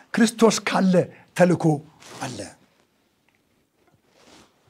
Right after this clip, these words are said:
ክርስቶስ ካለ አደራን መወጣት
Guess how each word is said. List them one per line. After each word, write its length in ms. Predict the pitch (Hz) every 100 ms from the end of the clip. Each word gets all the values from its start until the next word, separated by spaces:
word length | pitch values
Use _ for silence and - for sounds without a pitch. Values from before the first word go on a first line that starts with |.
| _ _ _ _ _ _ _ _ _ _ _ _ _ _ _ _ _ _ _ _ _ _ _ _ _
ክርስቶስ 360 | 226 226 277 254
ካለ 240 | 294 294 370 359 - -
አደራን 420 | - 240 254 254 262
መወጣት 420 | 262 277 -